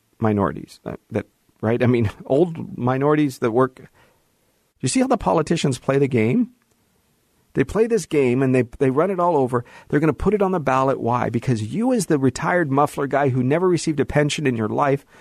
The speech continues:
is gonna have to pay more property tax. Surprise. Three thousand radio shows. You can go back probably two thousand radio shows ago. And what did I say?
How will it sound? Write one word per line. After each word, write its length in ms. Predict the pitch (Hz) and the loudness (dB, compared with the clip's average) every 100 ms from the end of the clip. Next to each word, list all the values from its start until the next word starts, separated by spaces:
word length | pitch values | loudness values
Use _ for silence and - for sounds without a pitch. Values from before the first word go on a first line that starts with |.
| - - | -20 -16
is 120 | 123 | -2
gonna 120 | 143 | 0
have 100 | 127 | 0
to 80 | 123 | 0
pay 140 | 143 | 0
more 280 | 120 127 160 | 0 0 -2
property 560 | - - 151 147 120 104 | -4 -4 -2 0 0 0
tax. 360 | - 92 - | -4 -8 -8
Surprise. 840 | - - - 190 185 160 156 160 - _ _ _ _ _ _ _ _ _ _ _ _ _ _ _ - | -8 -6 -4 -2 0 2 2 0 -2 _ _ _ _ _ _ _ _ _ _ _ _ _ _ _ -6
Three 160 | 170 196 | -2 0
thousand 400 | 180 175 156 151 | 2 2 2 2
radio 320 | 139 135 107 | 2 2 2
shows. 380 | - 104 95 104 | 2 2 2 0
You 80 | |
can 160 | 113 131 | 0 2
go 180 | 131 139 | 4 4
back 300 | 131 127 - | 2 0 -2
probably 420 | 143 143 143 139 | -2 0 0 0
two 260 | - 175 170 | 0 0 0
thousand 440 | 147 117 113 110 | 2 2 2 0
radio 260 | 107 107 101 | 2 2 0
shows 320 | - 101 98 | -2 -2 -2
ago. 340 | 95 90 113 - _ _ _ _ _ _ _ _ _ _ _ _ _ _ _ _ | 0 0 -2 -8 _ _ _ _ _ _ _ _ _ _ _ _ _ _ _ _
And 120 | 127 127 | -2 0
what 100 | 151 | 2
did 120 | 156 | 2
I 100 | 139 | 0
say? 440 | - 113 123 117 | 0 -4 -4 -8